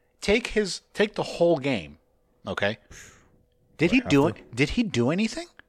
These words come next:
Speaker 2: He did score.
Speaker 1: Did he do anything? No.
Speaker 2: No, but he, he's never, he's,
Speaker 1: But
Speaker 2: he
Speaker 1: you would
Speaker 2: hasn't been that,
Speaker 1: but
Speaker 2: that
Speaker 1: you
Speaker 2: game changer.
Speaker 1: But you would think, coming back to a place of going, <laughs> "Ha ha, I fuck you, <laughs> ha ha ha,"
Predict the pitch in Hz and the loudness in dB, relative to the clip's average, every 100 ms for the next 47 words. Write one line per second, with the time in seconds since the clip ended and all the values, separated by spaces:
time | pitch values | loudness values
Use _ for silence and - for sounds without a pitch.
0 | _ _ - 117 113 - 135 113 101 _ | _ _ -10 -10 -10 -10 -8 -8 -8 _
1 | _ _ _ - _ _ - 156 - 139 | _ _ _ -20 _ _ -4 -2 -2 -6
2 | 107 120 131 180 208 269 285 - 156 240 | -2 0 0 0 -2 -4 -6 -10 -8 -6
3 | 269 196 254 202 240 175 196 185 220 196 | -6 -4 -4 0 0 0 -2 -2 -2 -2
4 | 214 226 220 - 156 185 - - _ _ | -2 0 -2 -4 -4 -6 -6 -18 _ _
5 | - - _ - 240 247 254 247 226 - | -20 -20 _ 4 8 8 8 4 2 4
6 | 175 165 143 123 - _ _ _ _ 127 | 4 4 0 0 -2 _ _ _ _ 2
7 | 127 254 135 117 151 147 151 151 143 - | 2 0 -6 0 2 4 2 0 -2 -2
8 | 101 92 80 92 87 - 233 294 339 - | 0 -2 -2 0 0 0 0 2 2 2
9 | 339 113 - - _ _ _ _ _ _ | 2 2 -2 -14 _ _ _ _ _ _
10 | - 196 262 214 170 151 - 147 123 139 | -6 -2 -2 2 2 2 0 0 2 0
11 | 131 127 110 107 - 170 123 131 113 101 | 0 0 -2 0 0 0 0 0 0 -4
12 | 107 - 107 - 101 95 - 131 117 117 | -6 -4 -6 -6 -8 -8 -4 -4 -2 -2
13 | 101 104 | 0 -2